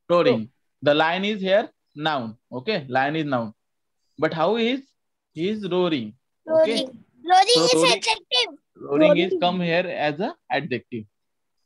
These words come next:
Speaker 1: Okay. So basically we have to see about our adjective definition. The word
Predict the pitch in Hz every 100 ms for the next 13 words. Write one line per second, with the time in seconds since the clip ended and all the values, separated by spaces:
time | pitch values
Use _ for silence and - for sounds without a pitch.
0 | - 117 - 143 147 156 151 139 135 151
1 | 160 160 156 151 160 151 - 139 190 _
2 | _ - 123 127 131 - 127 127 131 131
3 | 120 117 120 175 180 139 110 117 110 131
4 | 190 170 156 143 165 165 214